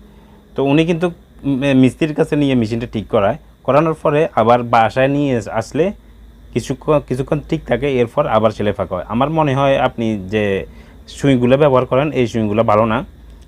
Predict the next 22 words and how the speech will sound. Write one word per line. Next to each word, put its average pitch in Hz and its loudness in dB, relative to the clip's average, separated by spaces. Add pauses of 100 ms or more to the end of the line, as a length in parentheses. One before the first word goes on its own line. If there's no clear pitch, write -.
(220)
ওই 135 -2
কারণে 120 2
সেলাই 113 0
মেশিনে 117 0
ফাঁকা 98 -2
হয়। 98 4
আপনি 113 -2
যখন 131 0
মিস্ত্রির 156 -2
কাছে 165 -2
নিয়ে 165 0
যান, 131 -2
তখন 123 -2
মিস্ত্রির 135 -2
থেকে 165 0
একটু, 117 -6
একটু 113 -4
ভালো 123 2
দেখে 123 -2
সুই 117 -4
লাগিয়ে 123 -2
দেয়, 143 0